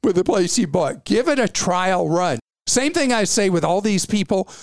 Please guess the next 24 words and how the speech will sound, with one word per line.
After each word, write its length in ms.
that, 280
like, 220
the 80
big 260
thing 280
now, 220
it 60
used 280
to 60
be 180
big 320
thing, 280
you 80
move 240
to 80
Mexico 580
or 140
Central 420
America. 460
A 40
lot 320
of 100
Americans, 580
particularly 680